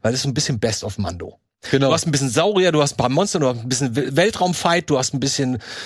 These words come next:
Speaker 1: Schießerei, ein bisschen Ku-, ein bisschen wer zieht schneller und so.
Speaker 2: Beliebte Figuren aus der
Speaker 1: Du
Speaker 2: Vergangenheit.
Speaker 1: hast die Lieblingsfiguren da wieder gehabt und so. Ich bin immer noch geflasht, wie, wie das sein kann, dass hier der Carl Weathers immer noch so topfit ist und so ein guter Schauspieler ist, wenn man das mal direkt mit Lando zum Beispiel vergleicht.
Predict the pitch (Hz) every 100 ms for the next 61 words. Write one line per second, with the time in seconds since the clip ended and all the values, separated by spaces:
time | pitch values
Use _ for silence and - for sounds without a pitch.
0 | - - 170 160 147 214 214 208 185 180
1 | 175 165 - 214 175 151 - 156 147 151
2 | - 160 - 190 208 185 170 180 185 131
3 | 139 147 - 123 143 180 175 139 131 143
4 | 127 156 175 196 160 180 214 - 208 -
5 | 190 208 196 190 175 190 175 180 170 170
6 | 165 151 151 123 120 131 117 - - 123
7 | - 113 113 113 113 113 107 123 117 120
8 | 113 - - 110 117 110 110 107 - 120
9 | 107 117 - - 123 113 104 110 - 117
10 | - 135 117 113 110 123 113 113 120 113
11 | 110 127 - 107 98 113 - 101 98 92
12 | 95 95 98 104 98 101 101 92 92 90
13 | - 90 82 87 98